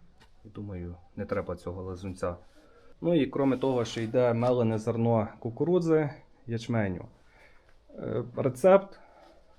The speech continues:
оцього, друзі, корму, це я в інтернеті знайшов. Це якраз замовляв Б М В Д і на сайті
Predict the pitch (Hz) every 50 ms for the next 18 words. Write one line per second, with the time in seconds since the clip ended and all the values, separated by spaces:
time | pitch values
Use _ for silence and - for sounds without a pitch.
0 | - - - - - - - - - 113 117 - 127 120 117 113 113 120 117 107
1 | 113 107 - 117 113 107 101 101 101 - - 139 143 135 120 120 113 120 131 139
2 | 147 156 156 151 - 113 104 110 101 98 - - 101 95 90 - - - - -
3 | - _ _ _ _ _ _ _ _ _ _ _ _ - - _ - _ _ _
4 | _ - - _ _ - - - 131 120 117 113 117 117 120 - 127 123 113 123
5 | 123 117 117 117 123 123 120 117 110 113 - - - - - - - - - -
6 | 117 120 120 123 123 123 123 135 139 139 165 165 170 175 170 170 - - - -
7 | - _ - - 120 123 127 131 123 120 120 110 113 - 123 131 143 131 135 -
8 | 120 107 104